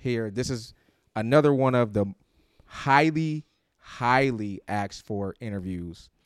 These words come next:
I'll give you a little backstory of how I know this gentleman. I met this person probably, like, around two thousand nineteen. He was, uh, in college as a basketball coach, playing basketball, just doing everything. He ended up getting into gaming, and now he is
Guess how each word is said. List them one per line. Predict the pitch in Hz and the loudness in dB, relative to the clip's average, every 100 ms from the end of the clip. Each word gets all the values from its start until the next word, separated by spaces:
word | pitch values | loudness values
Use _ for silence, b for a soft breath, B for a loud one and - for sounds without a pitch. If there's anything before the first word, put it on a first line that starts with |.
| - | -14
I'll | 98 | -10
give | 104 123 | -6 -4
you | 127 | -4
a | |
little | 120 104 | -2 -4
backstory | 95 117 117 - 117 104 | 0 0 0 -6 -6 -6
of | 107 | -6
how | 104 | -6
I | 104 | -6
know | 104 | -10
this | 104 - | -12 -12
gentleman. | 101 110 107 110 107 _ _ _ _ _ _ - - | -10 -8 -8 -10 -14 _ _ _ _ _ _ -18 -10
I | |
met | 113 120 | -8 -6
this | 117 | -6
person | - 120 113 110 | -2 -2 -2 -8
probably, | - 113 113 110 | -2 -2 0 -4
like, | 104 98 | -6 -6
around | 98 95 92 | -8 -10 -12
two | - 113 | -12 -8
thousand | 107 101 95 90 95 | -6 -6 -8 -12 -12
nineteen. | 107 101 - 113 110 113 - _ _ _ _ _ | -12 -12 -10 -10 -10 -14 -20 _ _ _ _ _
He | 110 110 | -8 -6
was, | 104 107 98 | -4 -6 -6
uh, | 95 90 69 - - _ _ _ _ - | -8 -10 -12 -16 -20 _ _ _ _ -12
in | 120 101 | -10 -4
college | 135 131 131 113 | -2 0 -2 -4
as | 101 | -6
a | 92 | -4
basketball | 117 131 139 131 123 | -2 0 -2 -4 -6
coach, | - 135 127 127 - | -4 -6 -6 -8 -8
playing | 139 127 | -6 -4
basketball, | 120 123 120 127 123 117 | 0 0 -2 -4 -2 -2
just | 101 95 | -6 -8
doing | 117 120 104 | -6 -6 -4
everything. | 123 120 113 120 117 117 _ _ _ _ _ | -4 -4 -6 -8 -8 -10 _ _ _ _ _
He | 110 127 | -8 -4
ended | 135 | -2
up | 127 110 | -4 -4
getting | 107 131 131 | -4 -4 -4
into | 117 - | -6 -8
gaming, | 95 127 147 143 139 139 - _ _ - | -4 -2 -2 -2 -6 -8 -16 _ _ -14
and | 101 104 | -10 -6
now | 120 127 127 | -4 -2 -4
he | 123 123 - | -6 -8 -8
is | 117 104 95 | -8 -8 -12